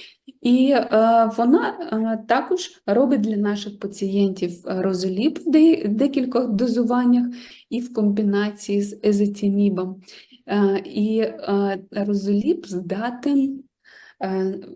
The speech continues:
в чотири рази ефективнішим бути, ніж симвастатин, і в два рази ефективніше бути, ніж аторвастатин.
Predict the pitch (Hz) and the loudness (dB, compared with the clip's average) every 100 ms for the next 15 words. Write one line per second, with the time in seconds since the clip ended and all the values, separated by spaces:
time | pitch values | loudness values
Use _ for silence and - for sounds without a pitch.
0 | - 196 190 196 - 208 - 294 247 220 | -18 -14 -14 -10 -8 -6 -2 -2 0 -2
1 | 220 214 208 202 - 202 - 208 202 196 | -2 -4 -6 -6 -12 -14 -8 -2 0 0
2 | 180 185 180 175 190 202 190 175 175 175 | -4 -10 -10 -6 -4 -4 -4 -4 -4 -4
3 | 170 - 277 381 349 339 330 330 330 320 | -6 -4 -2 0 -2 -4 -8 -2 2 2
4 | 302 - 214 196 - 202 202 269 294 262 | 0 -4 -4 -6 -12 -6 -4 0 0 -2
5 | - - 220 - - - 254 240 226 - | -6 -8 -10 -10 -16 -8 -4 -4 -6 -10
6 | 202 165 165 170 220 208 - _ _ 185 | -8 -6 -6 -4 -6 -6 -16 _ _ -4
7 | 175 185 185 - 185 175 - 180 185 175 | -2 -2 -6 -8 -10 -8 -6 -6 -6 -8
8 | 175 - 170 175 180 170 | -10 -12 -14 -10 -8 -8